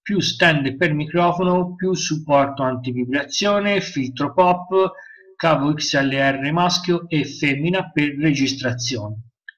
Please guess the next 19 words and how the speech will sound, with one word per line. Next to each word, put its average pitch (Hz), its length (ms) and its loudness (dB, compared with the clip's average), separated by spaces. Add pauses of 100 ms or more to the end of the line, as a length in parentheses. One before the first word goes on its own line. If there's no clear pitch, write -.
(760)
In 156 160 2
pratica 170 800 4
è 135 80 2
simile, 135 580 4
diciamo, 127 480 -4
all'altro 135 520 2
tipo 135 240 -2
di 143 80 0
microfono, 156 680 0
con 151 140 -2
la 139 80 4
differenza 147 600 0
che 139 200 -4
c'ha 135 240 0
il 135 120 0
braccino 143 600 0
galleggiante 135 800 0
per 139 140 0
aria 143 460 0